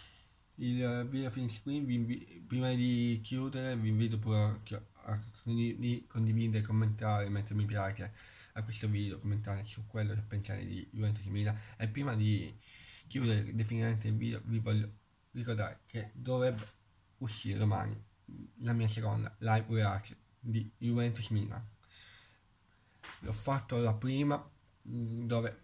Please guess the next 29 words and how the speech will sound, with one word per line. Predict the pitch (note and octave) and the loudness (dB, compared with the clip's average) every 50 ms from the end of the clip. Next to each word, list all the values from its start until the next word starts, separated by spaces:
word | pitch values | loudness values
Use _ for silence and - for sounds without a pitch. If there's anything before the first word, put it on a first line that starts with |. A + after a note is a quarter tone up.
| - - A#2+ | -16 -8 -2
mi | B2 B2 C3+ | 0 2 2
è | A#2+ G#2+ | 0 0
piaciuto | - C3+ A#2+ - - C3 A#2+ A#2+ A2+ A2+ A2 - - | -2 -4 -4 -2 -2 0 0 0 0 -2 -4 -8 -10
come | - - A#2 A#2 | -4 0 2 4
è | A2 | 4
andata | A2 A2 G#2+ G#2 G#2 G#2+ G#2+ A2 | 6 6 6 4 4 2 0 0
n-, | A2 G#2+ G#2 G#2 G#2 G#2 - - - | 2 2 2 2 2 0 -4 -4 0
nei | A2 A2 G#2+ G#2 | 4 6 8 8
risultati. | G#2 - - G2+ G2 - - G2+ G2+ F#2+ F2 F2 E2+ F#2+ G#2+ - _ _ _ _ - B2+ - | 8 6 4 -2 -4 -4 -2 -2 -2 -2 -4 -6 -8 -10 -10 -12 _ _ _ _ -18 -8 -4
Ovvio, | A2+ G#2 G#2 G#2+ G#2+ - | -2 -2 -2 -2 -6 -4
non | A2+ G#2+ G#2 | 0 0 0
sono | G#2+ G#2+ A2+ A2 A2 | 2 2 2 4 4
grandi | A2 A2 A2+ A2+ A2 A2 A2 | 6 4 4 4 4 4 4
numeri | A2+ A2+ A#2 A#2+ A#2+ A#2 A2+ G#2+ G#2+ A2 A2 G#2+ G#2+ | 4 2 2 2 2 2 4 4 4 4 4 4 2
come | G#2+ - A2+ A2 A2 A2+ A2+ - - - _ | 2 2 2 2 2 2 0 -4 -12 -18 _
grandi | - A2+ A2 A2 G#2+ G#2+ G#2+ G#2+ | -6 -2 0 4 4 6 6 6
youtuber, | G#2+ A2 G#2+ A2 A2 A2+ A#2 A#2+ B2 A#2+ A#2 | 6 6 6 4 2 0 0 -2 -4 -4 -6
però | A2+ - A2 A2 G#2 G2 G#2+ - - - - A2+ - - - - A#2 A2 | -6 -4 0 0 0 0 0 -6 -12 -14 -16 -14 -16 -16 -16 -12 -12 -12
secondo | G#2+ - A#2+ A2 A2+ A#2 A#2 A#2 G#2+ G#2+ - - - - - - - - - _ _ _ | -10 -6 -4 -2 0 0 0 -2 -2 -6 -10 -16 -20 -20 -20 -20 -20 -20 -20 _ _ _
le, | - G#2+ G#2+ G#2+ G#2+ G#2+ - - - _ _ - | -2 2 2 2 2 0 -6 -16 -20 _ _ -6
come | - A#2+ A#2 A2 | -2 0 0 2
sta | - - A2+ | 0 2 2
andando | A2 A2 G#2+ G#2+ G#2 | 4 6 6 6 6
il | G#2 G2+ | 4 4
mio | G#2 G#2 | 4 2
canale, | G#2 G#2+ G#2 G2+ G2 G2 G2 G2 G2+ - - - | 2 2 0 0 0 -2 -2 -2 -4 -6 -6 -4
i | A#2 | 2
miei | A2 A2 A2+ A2 | 4 6 6 6
video, | G#2 G2+ G2+ G2+ G2 G2 - - - | 6 4 2 0 -2 -4 -6 -8 -10